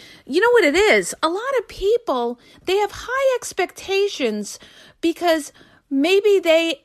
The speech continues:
you know, like she said something to the effect of, you know, "Well, it's just common courtesy. It's just common courtesy that people would cancel and stuff like that." Yeah, that, it's common courtesy for somebody who has common courtesy.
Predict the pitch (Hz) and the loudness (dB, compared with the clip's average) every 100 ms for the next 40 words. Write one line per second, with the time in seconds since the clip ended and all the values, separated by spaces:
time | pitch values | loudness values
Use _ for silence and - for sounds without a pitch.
0 | _ 254 254 311 277 262 262 254 - 370 | _ -10 -4 -2 0 0 0 -2 -2 -2
1 | 381 - 302 277 294 254 269 254 247 254 | -2 0 -2 -2 -6 -6 -6 -6 -4 -4
2 | 240 247 226 - 240 220 240 294 269 226 | -4 -4 -4 -2 -2 -2 -2 -2 2 0
3 | 220 247 285 285 392 - - - 302 285 | 0 0 2 0 -4 -10 -12 -8 -4 -2
4 | 277 254 254 262 226 208 - 156 147 - | -4 -6 -2 -2 -2 -6 -8 -8 -8 -6
5 | 254 - 359 - - 294 277 262 - 262 | -6 -4 -8 -10 -8 -4 -4 -4 -6 -4
6 | 254 240 - 208 196 - - - - 254 | -4 -4 -6 -6 -6 -10 -20 -20 -2 -2
7 | 247 285 285 269 240 - 247 233 233 233 | -2 -6 -4 -2 -2 -4 -4 -4 -4 -6
8 | 202 208 208 190 151 - - - _ 453 | -6 -8 -8 -6 -6 -8 -14 -20 _ 2
9 | 453 160 _ - 233 480 - 381 - - | 2 -2 _ -4 2 2 4 2 0 -2
10 | 415 440 440 320 330 370 392 370 285 240 | 2 2 2 -4 2 2 2 -2 -2 -2
11 | 240 - _ - 302 - 339 330 311 277 | -4 -12 _ -4 -2 0 0 2 2 2
12 | 262 247 311 349 349 - 262 220 202 185 | 0 2 4 4 2 -2 2 2 0 -6
13 | 185 185 170 170 - 147 190 | -2 0 0 -4 -8 -6 -6